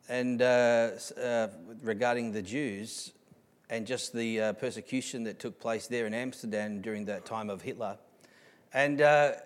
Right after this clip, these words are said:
and then in, in it, they incorporated a, a t-, uh, to go into the sy-, the, what was an old synagogue. And so it was interesting because we went in, in this big building,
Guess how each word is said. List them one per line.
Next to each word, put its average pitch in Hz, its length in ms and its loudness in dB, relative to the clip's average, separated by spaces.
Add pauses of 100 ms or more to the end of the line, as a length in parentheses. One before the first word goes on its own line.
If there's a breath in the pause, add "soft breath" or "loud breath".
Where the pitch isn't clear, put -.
(120)
and 143 220 0
then 185 160 2
in, 170 220 0
in 185 160 0
it, 147 140 0
they 151 140 4
incorporated 139 680 4
a, 120 360 2
a 117 120 -4
t-, 120 180 -10
uh, 113 500 0 (540)
to - 80 -10
go 123 200 2
into 117 200 -6
the 107 100 -6
sy-, 110 180 -10 (180)
the, 117 60 -12
what 113 200 -6
was 110 160 -8
an 113 140 -2
old 117 260 2
synagogue. 101 580 -4 (720 soft breath)
And 127 160 0
so 156 200 4
it 151 100 2
was 151 160 -2
interesting 147 460 0
because 151 480 -2 (1040 soft breath)
we 156 120 2
went 202 220 4
in, 208 160 4
in 147 100 2
this 160 180 -2
big 139 580 -4
building, 139 580 0